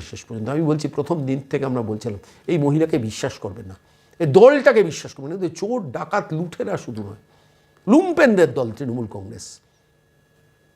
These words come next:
তার রেজাল্ট পাচ্ছেন আজকে, পেয়েছিলেন ডাক্তাররা, তার রেজাল্ট পাচ্ছেন আজকে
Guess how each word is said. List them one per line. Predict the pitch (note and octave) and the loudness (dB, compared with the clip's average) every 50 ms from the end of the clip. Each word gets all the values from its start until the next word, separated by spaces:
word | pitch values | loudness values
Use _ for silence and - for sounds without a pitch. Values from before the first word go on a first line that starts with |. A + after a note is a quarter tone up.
| _ _ _ - | _ _ _ 2
তার | - D#3 C#3+ B2 | 2 2 4 4
রেজাল্ট | C#3+ C3+ D3 E3+ F3 - | 2 2 2 0 0 0
পাচ্ছেন | - D#3 - - - D#3 C#3 | -4 -8 -8 -8 -10 -8 -8
আজকে, | B2 - - - - - _ _ | -8 -8 -10 -14 -14 -14 _ _
পেয়েছিলেন | C#3 C3 A#2 - - C#3 B2 B2 | -6 -6 -6 -6 -6 -6 -2 -2
ডাক্তাররা, | C3+ B2+ - - F#3 F#3+ G3 - | -2 -2 -2 -4 -6 -4 -4 -6
তার | - - C#3 A#2+ - - C#3 A#2 | -6 -6 -8 -8 -8 -14 -12 -10
রেজাল্ট | A2+ A2+ C3+ D3 C#3+ C#3+ | -4 -2 -2 -2 -2 -4
পাচ্ছেন | C#3 B2 - - - A#2 | -8 -12 -12 -12 -12 -12
আজকে | A2 G2+ - G#2 | -12 -10 -12 -14